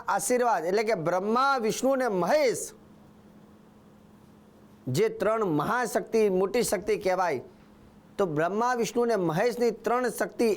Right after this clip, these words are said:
એટલે કે દત્તાત્રેય ભગવાનની પૂજાને લઈને હું તમને જાણકારી આપું છું. એવું કહેવાય છે કે દત્તાત્રેય ભગવાનને જે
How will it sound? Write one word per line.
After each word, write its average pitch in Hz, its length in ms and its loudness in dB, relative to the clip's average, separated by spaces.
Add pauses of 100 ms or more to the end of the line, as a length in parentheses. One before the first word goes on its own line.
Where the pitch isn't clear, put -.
એટલે 202 160 0
કે 202 140 -2 (920)
દત્તાત્રેય 240 640 0
ભગવાનની 202 840 2 (1500)
પૂજાને 240 480 0
લઈને 202 380 2 (880)
હું 180 100 2
તમને 185 200 0
જાણકારી 156 500 -2
આપું 117 240 -4
છું. - 120 -4
એવું 208 140 2
કહેવાય 220 220 0
છે 240 80 0
કે 226 100 -2
દત્તાત્રેય 214 500 0
ભગવાનને 202 640 0 (1400)
જે 196 240 0